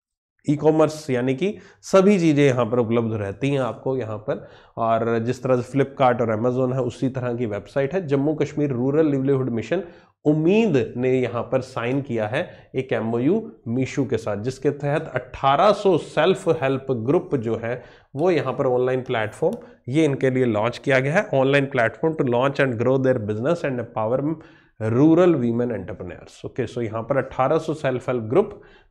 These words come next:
Meesho नाम की ये वेबसाइट है। उम्मीद, उम्मीद ये आपका यहाँ पर जो जम्मू कश्मीर का एक मिशन है उम्मीद, उसके साथ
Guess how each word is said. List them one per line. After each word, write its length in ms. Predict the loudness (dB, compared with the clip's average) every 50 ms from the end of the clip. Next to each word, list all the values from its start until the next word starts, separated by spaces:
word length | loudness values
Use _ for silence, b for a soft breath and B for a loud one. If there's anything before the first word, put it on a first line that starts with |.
| b
Meesho 440 | -2 0 2 2 0 0 0 2 2
नाम 240 | 2 2 2 0 -2
की 140 | -2 -2 -2
ये 60 | -2
वेबसाइट 500 | -2 -2 -4 -6 -4 -2 -2 -2 -2 -4
है। 200 | -6 -10 -10 -8 -6
उम्मीद, 640 | -4 -2 2 2 2 2 2 2 0 0 -2 -4 -8 -12 -8 -4
उम्मीद 520 | -2 0 2 2 2 2 0 -2 -4 -4 -4
ये 300 | -2 -2 0 0 -2 -2
आपका 400 | -4 -4 -6 -6 -8 -8 -8 -6
यहाँ 240 | -6 -6 -6 -8 -8
पर 360 | -6 -6 -6 -6 -6 -8 -12 b b b b b b -8
जो 180 | -4 -2 0 0
जम्मू 320 | 2 2 2 4 2 2
कश्मीर 420 | 2 0 -2 -2 -2 0 0 0 0
का 120 | 0 0
एक 140 | 0 0 0
मिशन 300 | -2 -4 -4 -2 -2 -2
है 240 | -2 -4 -6 -6 -6
उम्मीद, 480 | -4 -2 0 0 0 0 0 -2 -4 -4
उसके 300 | -6 -6 -6 -4 -2 -2
साथ 240 | -2 0 0 -2 -2